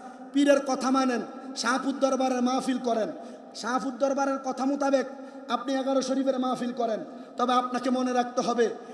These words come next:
আপনার মাথায় টুপি থাকা অবস্থায়, শাহপুর দরবারের মুরিদ দাবি করা অবস্থায় এক ওয়াক্ত নামাজ যেন আমাদের না ছুটে। কথা কন না, কথা কন না।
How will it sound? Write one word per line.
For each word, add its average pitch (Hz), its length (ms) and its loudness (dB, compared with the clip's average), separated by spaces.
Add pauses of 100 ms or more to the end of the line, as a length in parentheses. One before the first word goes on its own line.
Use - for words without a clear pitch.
(140)
আপনার 247 340 -2
মাথায় 240 400 -2
টুপি 254 240 -6
থাকা 240 240 -6
অবস্থায়, 226 500 -4 (320)
শাহপুর 254 420 -4
দরবারের 254 400 2
মুরিদ 262 300 2
দাবি 254 220 0
করা 247 200 0
অবস্থায় 233 480 -2 (320)
এক 240 240 2
ওয়াক্ত 240 280 -2
নামাজ 226 420 -4
যেন 214 120 -4
আমাদের 202 280 -4
না 180 160 -8
ছুটে। 185 560 -10 (800)
কথা - 180 2
কন 226 140 0
না, 214 100 0
কথা 233 240 -2
কন 240 180 2
না। 208 120 2